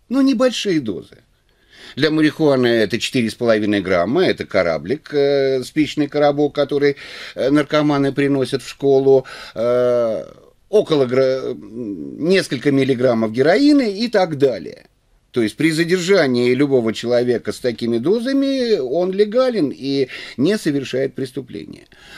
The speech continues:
Профилактика употребления наркотиков в первую очередь опирается на точное знание,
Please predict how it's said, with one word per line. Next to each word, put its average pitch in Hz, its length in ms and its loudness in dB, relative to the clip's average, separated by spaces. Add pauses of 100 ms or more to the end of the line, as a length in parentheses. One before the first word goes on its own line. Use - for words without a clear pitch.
(300)
Профилактика 220 960 -2 (480)
употребления 135 760 0
наркотиков 117 640 -4
в - 60 -20
первую 226 480 0
очередь 131 340 0
опирается 175 560 -2
на 151 160 0
точное 190 500 -2
знание, 156 680 -6